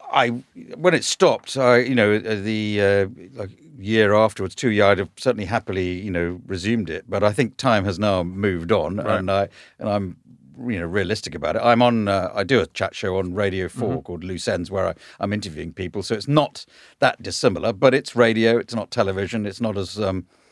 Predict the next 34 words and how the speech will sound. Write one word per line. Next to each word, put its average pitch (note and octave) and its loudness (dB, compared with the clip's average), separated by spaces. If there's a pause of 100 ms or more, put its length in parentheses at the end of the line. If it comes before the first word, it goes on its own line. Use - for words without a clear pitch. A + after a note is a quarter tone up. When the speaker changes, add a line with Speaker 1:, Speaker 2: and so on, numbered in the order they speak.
(240)
Speaker 1:
uh, F#2 -4
prominent, A#2+ 0
but, B2+ 2
you - -6
know, F#2+ 0
that's - -4
a, G#2 -4
that's A2+ -4
a F#2+ -4 (120)
useful G#2 -2 (120)
Speaker 2:
Yeah. B2 -4
Speaker 1:
add-on G2+ 2
to F#2+ 0
a F2+ 0
T G2+ -6
V F2+ -8
career E2+ -4
that F2 -12
I F#2 -8
can, - -10
Speaker 2:
Yeah. A#2+ -4
Speaker 1:
uh, F#2+ -6
spin - -4
it G2 0
out F2+ 0
<laughs> - -20
on A2 -8
radio. - -10
Speaker 2:
And D3 0
I D#3+ 6
read F3 4
a F3+ 2
few D#3 2
in, C3+ 0